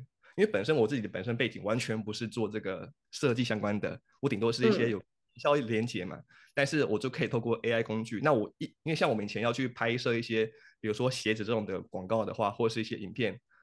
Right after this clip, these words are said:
Speaker 1: 可能你需要去找一个模特，然后到户外的一些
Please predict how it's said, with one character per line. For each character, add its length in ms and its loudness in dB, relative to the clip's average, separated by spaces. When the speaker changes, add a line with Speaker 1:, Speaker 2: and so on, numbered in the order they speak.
Speaker 1:
可 160 -4
能 140 -2
你 60 -6
需 120 -4
要 120 4
去 200 -4
找 200 -6
一 40 -6
个 120 -2
模 200 -2
特， 400 -2
然 100 -2
后 60 2
到 120 4
户 160 0
外 140 8
的 140 0
一 60 -2
些 340 -2